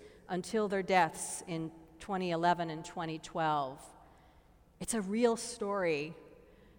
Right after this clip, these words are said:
Real stories of reconciliation show us that it is possible,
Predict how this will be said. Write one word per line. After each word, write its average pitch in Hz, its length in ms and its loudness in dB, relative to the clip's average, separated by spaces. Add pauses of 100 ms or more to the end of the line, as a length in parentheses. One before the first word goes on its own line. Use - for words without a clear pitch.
(800)
Real 262 380 10
stories 233 580 6
of 202 100 0
reconciliation 208 840 4
show 226 340 2
us 180 180 2
that 190 160 2
it 202 140 4
is 196 220 4
possible, 156 840 2